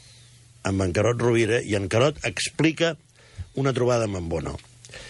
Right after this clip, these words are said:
I, eh, parlen des de la posició d'un independentista, tal com hem sentit ara l'Oriol Junqueras, i un ministre del govern espanyol. I el, en Carod li diu, «Escolta, jo soc independentista i algun dia això, eh, anirà per aquest camí.»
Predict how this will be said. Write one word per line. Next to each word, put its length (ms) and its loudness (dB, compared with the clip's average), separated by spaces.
I, 360 4
eh, 840 2
parlen 440 0
des 180 0
de 100 0
la 100 2
posició 380 2
d'un 120 2
independentista, 800 0
tal 240 -2
com 160 -2
hem 100 0
sentit 360 0
ara 140 2
l'Oriol 300 2
Junqueras, 600 2
i 160 -2
un 200 -2
ministre 360 0
del 100 4
govern 220 2
espanyol. 500 -2
I 260 4
el, 920 2
en 120 0
Carod 280 2
li 100 0
diu, 120 2
«Escolta, 280 -2
jo 100 2
soc 180 -2
independentista 680 2
i 40 4
algun 260 0
dia 160 2
això, 380 2
eh, 220 0
anirà 320 2
per 100 2
aquest 180 -2
camí.» 320 -4